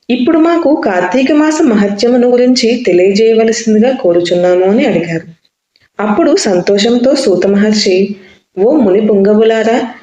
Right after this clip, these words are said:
మంచి విషయం అడిగారు. ఒకప్పుడు ఇదే కోరికను నారదుడు సృష్టికర్త అయిన బ్రహ్మను అడగగా, బ్రహ్మదేవుడు నారదునికి విష్ణుమూర్తి, లక్ష్మీదేవికి, శివుడు పార్వతీదేవికి తెలియచేసిన ఈ కథను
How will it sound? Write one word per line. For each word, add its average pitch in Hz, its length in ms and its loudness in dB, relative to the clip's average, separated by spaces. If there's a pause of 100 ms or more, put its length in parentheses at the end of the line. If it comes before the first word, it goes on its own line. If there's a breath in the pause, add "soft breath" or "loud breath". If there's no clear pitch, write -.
(180)
మంచి 196 360 0
విషయం 311 380 2
అడిగారు. 175 460 0 (600)
ఒకప్పుడు 277 640 0
ఇదే 196 300 0
కోరికను 240 520 0
నారదుడు 220 640 0
సృష్టికర్త 262 600 -2
అయిన 285 220 0
బ్రహ్మను 190 480 0
అడగగా, 175 540 -2 (380 loud breath)
బ్రహ్మదేవుడు 247 720 2
నారదునికి 226 920 0
విష్ణుమూర్తి, 220 720 0
లక్ష్మీదేవికి, 196 960 0 (380 loud breath)
శివుడు 240 320 0
పార్వతీదేవికి 190 1120 0 (360 loud breath)
తెలియచేసిన 277 600 0
ఈ 359 300 4
కథను 220 520 0